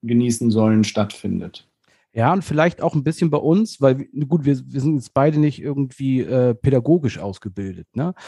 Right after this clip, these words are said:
Speaker 2: Und wir, wir haben sozusagen wahrscheinlich, ist jetzt nur eine Vermutung, äh, kriegen sozusagen eine andere Perspektive auf Bildung,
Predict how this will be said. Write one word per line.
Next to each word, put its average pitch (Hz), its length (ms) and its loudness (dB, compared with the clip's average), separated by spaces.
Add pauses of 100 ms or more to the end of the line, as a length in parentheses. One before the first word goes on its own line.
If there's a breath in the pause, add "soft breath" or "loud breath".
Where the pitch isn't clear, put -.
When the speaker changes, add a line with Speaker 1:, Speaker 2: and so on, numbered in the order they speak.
(200 loud breath)
Speaker 2:
Und 123 320 2
wir, 147 280 2
wir 131 140 2
haben 156 80 4
sozusagen 151 400 0
wahrscheinlich, 143 580 2
ist - 180 -8
jetzt 139 120 -6
nur 139 60 2
eine 123 80 2
Vermutung, 147 580 2 (300 loud breath)
äh, 135 200 2
kriegen 160 380 -2
sozusagen 139 360 0
eine 123 160 0
andere 160 600 2
Perspektive 147 840 -2
auf - 200 -8
Bildung, 165 580 2